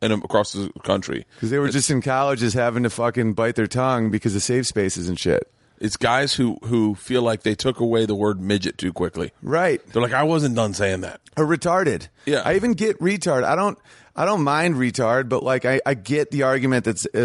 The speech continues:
Speaker 2: a pejorative. But, like, retarded is such an ex-,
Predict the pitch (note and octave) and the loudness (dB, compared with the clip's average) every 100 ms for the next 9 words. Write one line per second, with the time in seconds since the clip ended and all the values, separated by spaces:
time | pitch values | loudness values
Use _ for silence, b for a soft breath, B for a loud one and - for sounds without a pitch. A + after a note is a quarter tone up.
0 | G#2 G#2+ A2+ A2 B2 C3+ A2+ A#2 A2+ - | 0 -2 0 2 2 2 2 0 -2 -18
1 | b b b C3+ D#3 D#3 D3 - D#3+ E3 | b b b -2 0 0 0 0 0 2
2 | E3+ C3 - D3 - - C#3+ D3+ F3 E3 | 2 0 0 0 0 0 0 2 0 2
3 | D#3 G#2+ | 0 -2